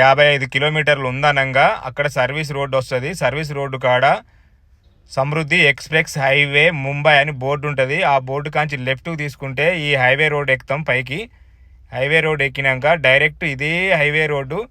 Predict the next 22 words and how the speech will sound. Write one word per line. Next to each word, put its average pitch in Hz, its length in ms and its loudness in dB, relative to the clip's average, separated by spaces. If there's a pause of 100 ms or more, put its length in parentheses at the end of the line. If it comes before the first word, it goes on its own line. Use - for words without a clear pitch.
(480)
రెండు 156 240 -2
వందల 160 240 2 (120)
ఎనభై 139 200 2 (120)
కిలోమీటర్లు, 143 640 0 (720)
ఎగ్జిట్ 151 420 -4
నెంబర్ 151 280 0 (160)
ఇరవై 151 200 0 (100)
దాకా 151 220 4
వెళ్ళాలి. 139 380 4 (260)
ఇరవై 151 280 -4
దా-, 139 200 2
ఇరవై 151 260 -2
నెంబర్ 151 280 -2
కాడ 147 100 4 (160)
దిగితే 135 300 0 (160)
అక్కడి 160 320 -2
నుంచి 147 260 -8
మనకు 143 220 -4
షిరిడి 147 320 -6
వచ్చేసి 143 420 -8 (560)
పదకొండు, 147 420 -4
పన్నెండు 143 240 0